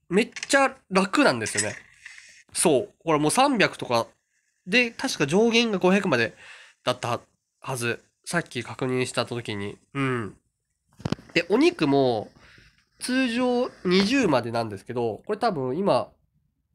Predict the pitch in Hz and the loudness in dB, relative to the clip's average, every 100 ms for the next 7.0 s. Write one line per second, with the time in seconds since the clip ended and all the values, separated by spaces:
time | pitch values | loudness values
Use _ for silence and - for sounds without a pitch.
0 | _ - 156 156 147 113 110 107 - 185 | _ -8 -4 -4 -6 -8 -6 -6 -2 0
1 | 185 - _ _ 147 - 196 226 156 254 | 0 -6 _ _ -12 -4 -4 -2 0 0
2 | 233 139 123 131 123 _ 139 131 127 113 | 0 -2 -4 -8 -8 _ -4 -4 -4 -6
3 | 113 208 190 175 349 330 175 139 135 143 | -2 -4 -2 0 2 2 0 0 0 -2
4 | - 127 107 - 110 123 139 110 95 _ | -6 -8 -6 -10 -10 -8 -6 -6 -8 _
5 | _ _ _ _ _ - 220 285 277 - | _ _ _ _ _ -2 2 2 0 -6
6 | _ 180 196 - 135 - 110 110 107 | _ -2 2 0 0 -8 -10 -8 -8